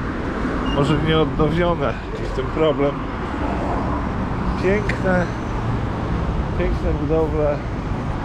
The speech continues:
piękne rzeźby epoki minionej, różnych epok.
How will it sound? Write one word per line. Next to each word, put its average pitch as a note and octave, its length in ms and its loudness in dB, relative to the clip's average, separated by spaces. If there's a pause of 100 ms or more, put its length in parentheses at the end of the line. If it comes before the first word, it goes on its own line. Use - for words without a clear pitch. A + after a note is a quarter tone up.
(600)
piękne D#3 460 2
rzeźby D#3 680 2 (2250)
epoki C#3+ 640 2 (260)
minionej, D3+ 600 2 (2250)
różnych F3 460 4
epok. A2+ 300 0